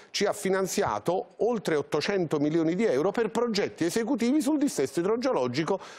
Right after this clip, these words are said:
sulle bonifiche e sulla depurazione delle acque. Perché, vedete, progetti esecutivi.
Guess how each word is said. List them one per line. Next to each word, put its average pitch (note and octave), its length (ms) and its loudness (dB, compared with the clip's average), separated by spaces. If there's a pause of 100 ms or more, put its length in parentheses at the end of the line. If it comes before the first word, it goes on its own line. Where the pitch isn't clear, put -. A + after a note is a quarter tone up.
(120)
sulle E3 340 2
bonifiche A3+ 520 2
e - 40 2
sulla G3 220 0
depurazione D3+ 600 -2
delle A2 260 0
acque. F#2 360 -4
Perché, B2+ 380 -2 (220)
vedete, F3 540 0 (160)
progetti A3+ 480 0
esecutivi. D3+ 640 -2